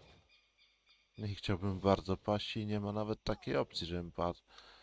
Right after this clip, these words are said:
Dlatego widzimy się po huncie. Pozdro.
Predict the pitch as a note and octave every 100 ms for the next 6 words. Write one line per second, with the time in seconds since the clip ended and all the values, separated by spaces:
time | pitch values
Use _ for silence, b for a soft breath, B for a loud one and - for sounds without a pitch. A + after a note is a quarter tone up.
0 | B B B - F#2+ - A2 A2+ G#2 A2
1 | A#2 A#2 - B2 - - C#3+ B2+ - F#2+
2 | - A2 G#2+ F2+ F#2 E2+